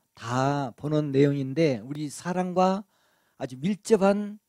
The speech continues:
뗄래야 뗄 수 없는 그런 관계를 가지고 있다. 이런 생물에 대해서 우리가 조금만 더 관심 있게 살펴보자 하는 의-, 의미-, 의미로,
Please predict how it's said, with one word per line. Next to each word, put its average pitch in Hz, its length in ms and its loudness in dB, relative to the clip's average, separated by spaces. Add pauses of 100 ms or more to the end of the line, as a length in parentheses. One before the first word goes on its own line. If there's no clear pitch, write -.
(280)
뗄래야 208 360 2
뗄 180 260 0
수 - 160 -4
없는 160 260 -4
그런 139 280 -2
관계를 127 560 -4
가지고 120 480 -2
있다. 101 580 -8 (380)
이런 180 280 4
생물에 190 420 -4
대해서 151 380 -6
우리가 139 200 -10
조금만 185 480 -8
더 185 280 2 (360)
관심 156 420 -2
있게 139 460 -2
살펴보자 123 1120 0
하는 147 240 -8
의-, 160 380 2
의미-, 170 340 2
의미로, 156 720 6